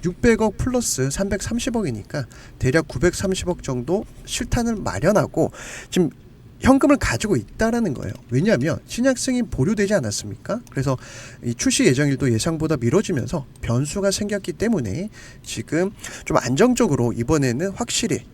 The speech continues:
신약 승인받고 마케팅 비용으로 좀 쓰겠다, 이런 내용입니다. 그래서 보시면은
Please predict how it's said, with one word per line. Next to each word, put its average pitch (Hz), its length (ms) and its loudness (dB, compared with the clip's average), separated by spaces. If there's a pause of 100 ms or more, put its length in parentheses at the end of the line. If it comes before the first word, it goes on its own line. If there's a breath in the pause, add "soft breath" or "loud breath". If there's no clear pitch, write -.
(120)
신약 190 380 0
승인받고 190 540 0
마케팅 156 440 -2
비용으로 123 520 0 (300 loud breath)
좀 123 100 -8
쓰겠다, - 480 -4
이런 240 240 4
내용입니다. 143 600 -2
그래서 131 200 -6
보시면은 131 560 -2